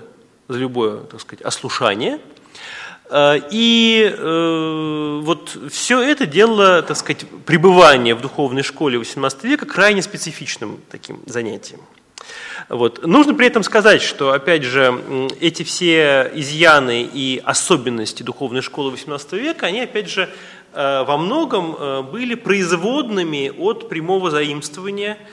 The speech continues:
этих форм из Киева и из, э, иезуитских образцов. Как бы, да? Э, вот, то есть они не были новоизобретенными. Э, но это был своего рода тот базис, на котором приходилось, на которых нужно было строить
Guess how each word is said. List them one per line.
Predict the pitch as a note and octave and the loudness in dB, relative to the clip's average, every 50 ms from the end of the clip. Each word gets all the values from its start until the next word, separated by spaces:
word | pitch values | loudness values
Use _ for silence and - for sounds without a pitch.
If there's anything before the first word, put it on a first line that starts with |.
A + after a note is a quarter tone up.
| - - - _ | -20 -20 -20 _
этих | - D#3 D3+ - C#3 - | -12 -12 -10 -10 -12 -12
форм | - - F3+ F#3+ F#3+ F#3+ G3 | -12 -10 -6 -4 -4 -4 -4
из | D#3 C#3 D3+ D3 C#3+ - - - | -6 -10 -8 -8 -6 -6 -8 -8
Киева | - - F3+ F3+ F#3+ G#3 A3 G#3+ G3 F#3 | -12 -14 -14 -12 -10 -10 -10 -6 -6 -6
и | - - C#3+ D3 D#3 E3+ E3+ - C3 C#3+ | -6 -6 -8 -12 -12 -14 -14 -12 -12 -12
из, | D3+ D3 - - - - - - | -10 -10 -12 -14 -16 -16 -16 -16
э, | - C3+ C3+ C3 B2+ B2+ B2 B2+ B2 A#2+ B2 B2 A#2+ A#2+ B2+ B2+ B2+ B2+ - | -14 -12 -10 -10 -10 -8 -8 -8 -8 -8 -8 -10 -10 -10 -12 -12 -12 -14 -14
иезуитских | C#3+ C3+ B2+ B2 C3+ C#3+ D3+ - - - C#3+ - | -16 -16 -14 -14 -14 -14 -14 -16 -16 -18 -18 -16
образцов. | C3+ B2 - C#3 - - - B2 - - - - _ _ _ _ _ | -12 -10 -8 -8 -8 -10 -12 -14 -16 -16 -20 -20 _ _ _ _ _
Как | - - A#2+ | -20 -20 -20
бы, | B2+ B2+ | _ -16
да? | - G#3 B3+ - - - - _ - - - - - - - - _ _ - | -12 -12 -12 -12 -14 -18 -20 _ -20 -20 -20 -20 -20 -20 -20 -20 _ _ -6
Э, | C3+ C3+ C3 B2+ B2 A#2+ | -4 -2 -2 0 0 -2
вот, | A#2 A#2 A2+ | -2 -4 -6
то | B2 | -10
есть | A#2+ - - | -12 -14 -10
они | C#3+ C#3 | -10 -6
не | D3+ E3+ F3 | -4 -4 -6
были | D3 C#3 C3 | -6 -8 -6
новоизобретенными. | B2+ C#3+ C3 B2 B2 A#2 C3 B2+ C3 D#3 D3+ - B2+ G#2+ G2+ G#2 G2+ - - - - _ _ _ - - - - _ _ | -6 -6 -4 -6 -6 -10 -10 -10 -10 -10 -8 -8 -8 -8 -10 -12 -16 -18 -20 -20 -20 _ _ _ -20 -20 -20 -20 _ _
Э, | - C3 B2+ B2+ | -6 -4 -4 -4
но | C3 D3+ F#3+ B3+ D#4 D4+ | -4 -2 0 0 0 0
это | A#3 G#3 A3 - G3+ | 0 -2 -2 -4 -4
был | D#3+ F#3+ G#3+ G3+ | -4 -4 -6 -6
своего | - - - F3+ F3+ | -8 -8 -4 -2 -2
рода | G3 F#3+ F#3 | 0 0 -2
тот | - - G3 F3 C#3 B2+ B2 | -2 -2 -2 -4 -4 -2 4
базис, | E3 G3 A3 A#3+ A#3+ - C3+ A#2 - - - - | 6 6 6 6 4 0 -4 -6 -8 -12 -14 -10
на | D3 C#3+ | -10 -8
котором | C#3 E3+ D3 - - G3 G3+ G#3 G3+ F#3+ | -4 -4 -6 -4 -2 -2 0 0 -2 -4
приходилось, | - - F3+ D3+ - E3 D3 C#3 - F#3+ A3 G#3+ - - | -4 -8 -8 -4 -2 -2 -4 -4 -6 -12 -12 -10 -12 -12
на | - | -12
которых | - E3 D3 - - | -12 -12 -12 -12 -10
нужно | D#3+ E3 G3+ G#3 F3+ G3 F3 | -8 -6 -6 -4 -4 -6 -6
было | D3 D#3+ D#3+ | -6 -6 -6
строить | D3+ D#3 - - E3+ E3 F3 F#3 G3+ A3 F#3 - - | -6 -6 -6 -6 -4 0 0 0 0 0 -4 -10 -14